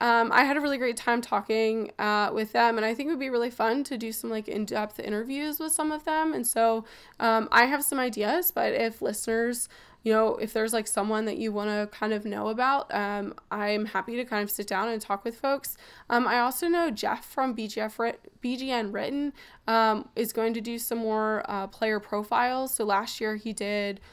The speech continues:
a profile on Joe Greenspan and Tommy V. Um, and so if there are people that, uh, we wanna see profiles of,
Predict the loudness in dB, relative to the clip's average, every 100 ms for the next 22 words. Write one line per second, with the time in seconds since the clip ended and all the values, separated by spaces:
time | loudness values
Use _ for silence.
0 | -18 -2 -2 0 -2 2 2 2 -2 -6
1 | -4 -4 -2 -2 -2 0 -2 -4 -2 -2
2 | -4 -6 -4 -4 -6 -12 -16 -4 0 2
3 | 0 -2 0 2 0 -2 0 0 0 -4
4 | -4 0 2 2 0 -2 0 0 -2 -6
5 | -6 -4 -4 -4 -4 -4 -4 -4 -6 -4
6 | -4 -4 -4 0 2 2 0 2 0 -2